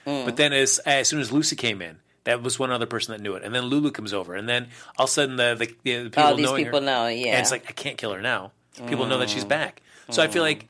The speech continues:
Speaker 2: it became risk reward with him. And he's like, "I can't kill her. It's too, too risky for me to get caught."
Speaker 1: Yeah, Amy in the chat room says that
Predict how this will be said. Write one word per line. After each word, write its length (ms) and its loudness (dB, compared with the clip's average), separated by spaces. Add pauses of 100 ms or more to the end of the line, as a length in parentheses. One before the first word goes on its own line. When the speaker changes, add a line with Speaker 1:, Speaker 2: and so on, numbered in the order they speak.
Speaker 2:
it 160 0
became 300 -4
risk 180 -2
reward 300 -6
with 140 -18
him. 120 -16
And 80 -18
he's 120 -8
like, 120 -8
"I 60 -8
can't 260 -6
kill 140 -2
her. 80 -2
It's 220 -2
too, 340 -8
too 140 -8
risky 320 -6
for 140 -16
me 120 -12
to 80 -12
get 140 -10
caught." 280 -12 (240)
Speaker 1:
Yeah, 300 2
Amy 300 4
in 100 2
the 60 -4
chat 300 2
room 180 -2
says 380 0
that 280 2